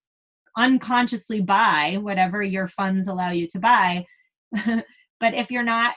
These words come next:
conscious and intentional in those purchases, not only are you just on a hamster wheel of buying and purging, buying and purging,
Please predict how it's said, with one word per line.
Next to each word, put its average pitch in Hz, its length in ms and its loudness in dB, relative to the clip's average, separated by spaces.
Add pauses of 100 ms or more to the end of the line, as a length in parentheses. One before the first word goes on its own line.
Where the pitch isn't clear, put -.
conscious 220 440 -4
and 202 120 -4
intentional 196 520 -4
in 202 180 -4
those 190 220 -2
purchases, 233 640 -4
not 208 280 -2
only 247 540 -2
are 196 340 -4 (1120)
you 220 200 -8
just 214 340 -8
on 196 120 -2
a 185 60 0
hamster 202 440 -4
wheel 185 260 0
of 160 180 -6
buying 175 400 -2
and 175 100 -2
purging, 175 500 -4
buying 180 280 -2
and 165 80 -6
purging, 175 520 -4